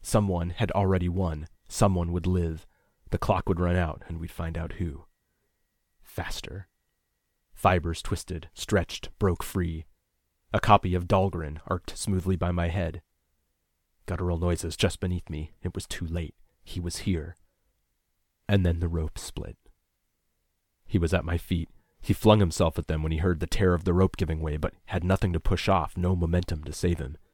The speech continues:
He scrambled, frantic, as the rope went weightless in his hands, a finger brushing my shoe. And for an instant it was as if the cylinder above was toying with him, uncertain whether to hold him with its gravity, whether he had become enough a part of this place that its attraction should compel him too.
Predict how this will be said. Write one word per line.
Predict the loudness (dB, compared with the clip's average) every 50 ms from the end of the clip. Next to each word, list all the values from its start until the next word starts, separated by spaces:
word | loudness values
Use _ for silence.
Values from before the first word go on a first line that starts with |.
| _ _ _ _ _ _ _ _
He | -10 -8
scrambled, | -6 2 4 6 6 6 4 2 -2
frantic, | -2 0 4 4 4 4 2 0 -4 -4
as | -4 -4
the | -2 0
rope | 0 0 0 0 -2
went | -4 -2 -2
weightless | -2 -2 -2 -2 -4 -4 -4
in | -6
his | -6 -6 -4
hands, | -2 0 2 2 0 -2 -6 -10 -14
a | -6
finger | -2 0 0 2 0 0 0
brushing | 0 -2 -2 -2 -2 -2
my | -2 -2
shoe. | -2 -2 0 2 2 2 0 -2 -8 _ _ _ _ _ _ _ 0
And | 2 2 6
for | 8 8
an | 8 10
instant | 8 6 6 4 2 2
it | 2 2
was | 2 2 2
as | 4 4
if | 4 4 2
the | -2
cylinder | 2 4 6 6 6 6 6 6 6
above | 6 6 6 4 4 2
was | 0 2
toying | 4 4 4 6 4 4 2 0 -2
with | -4 -4 -4
him, | -4 -4 -4 -2
uncertain | 0 0 0 0 0 0 0 0 0 -2 -2
whether | 0 0 0 0
to | -2
hold | -2 -2 -2 -2 -2 0
him | -2
with | -2 -2 -4
its | -4 -4 -2
gravity, | 0 2 2 2 0 0 -4 -8 -10 -12 -14 -18 _ _ _ _ _ 0
whether | 0 2 2 0 -4
he | -2 0 2 4
had | 4 4
become | 2 0 2 2 2 2
enough | 2 2 2 2 0
a | 0
part | 2 4 4 4
of | 2 0
this | -4 -6 -4
place | -4 -2 -2 -2 -4 -4
that | -6 -6 -6
its | -6 -6 -8
attraction | -8 -4 -2 -2 -2 -2 -4 -4 -4 -4
should | -6 -8 -6 -4
compel | -2 0 2 2 2 2 2 0 0
him | 0 0 -2 -2 -4 -6
too. | -6 -4 -2 -2 -2 -4 -6 -10